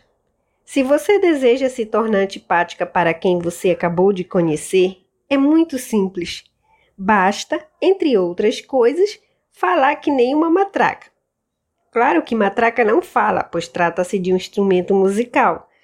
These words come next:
mas é apenas uma figura de linguagem que quer dizer: fale sem parar,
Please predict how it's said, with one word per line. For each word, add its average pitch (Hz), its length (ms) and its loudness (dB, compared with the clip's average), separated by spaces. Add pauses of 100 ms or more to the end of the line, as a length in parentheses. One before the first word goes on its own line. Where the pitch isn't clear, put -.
(260)
mas 185 180 -2
é 190 60 2
apenas 196 460 2
uma 196 160 2
figura 190 360 -2
de 190 140 -4
linguagem 214 540 0
que 214 160 -6
quer 208 240 0
dizer: 175 440 -2 (240)
fale 175 400 -2
sem 151 200 -10
parar, 190 640 0